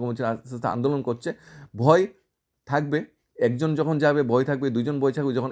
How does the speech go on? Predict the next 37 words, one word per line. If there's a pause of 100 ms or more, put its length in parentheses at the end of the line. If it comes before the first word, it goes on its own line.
একত্রীকরণে (100)
সবাই
যাবে (100)
তখন
কিন্তু
আর
সেই (400)
ভয়
থাকবে
না, (140)
তখন
একটা
নতুন (120)
শক্তির, (640)
মানে, (140)
সঞ্চয়
হবে, (120)
শক্তির
সৃষ্টি
হবে, (320)
সেই
শক্তিকে (140)
মোকাবেলা
করার
মতো (520)
ক্ষমতা (100)
আমাদের
মনে
হয়
না
সরকারের
আছে। (400)
সরকারের
উপর (120)
বর্তমান
সময়ে
চাপ